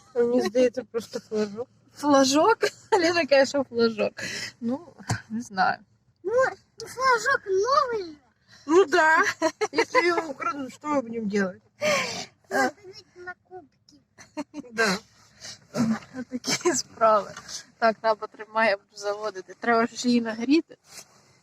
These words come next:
Speaker 2: Чекай. Стой, ключі. <laughs> Ей.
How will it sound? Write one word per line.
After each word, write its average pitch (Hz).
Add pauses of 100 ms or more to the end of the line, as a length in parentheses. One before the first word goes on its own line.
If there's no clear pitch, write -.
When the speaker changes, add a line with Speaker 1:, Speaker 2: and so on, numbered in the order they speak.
(4000)
Speaker 2:
Чекай. 233 (200)
Стой, 269
ключі. 247 (2500)
<laughs> 285
Ей. 247